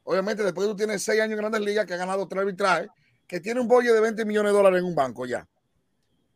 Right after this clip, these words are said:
La mujer decide, dice, "No, los, la educación para mis hijos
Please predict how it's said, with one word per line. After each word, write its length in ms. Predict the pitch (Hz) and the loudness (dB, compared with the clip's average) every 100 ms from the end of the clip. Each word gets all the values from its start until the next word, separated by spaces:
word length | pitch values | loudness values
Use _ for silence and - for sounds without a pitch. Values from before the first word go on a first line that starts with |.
| _ | _
La 140 | 135 | -6
mujer 280 | 156 151 185 | -4 -2 -2
decide, 380 | 190 165 180 165 | -2 -4 -6 -4
dice, 280 | 151 139 165 | -4 -6 -6
"No, 100 | 165 | -4
los, 220 | 156 143 | -4 -6
la 120 | 151 | -6
educación 360 | 156 147 135 185 | -6 -6 -8 -4
para 160 | 202 196 | 0 0
mis 180 | 175 | -2
hijos 280 | 180 196 202 | -6 -8 -8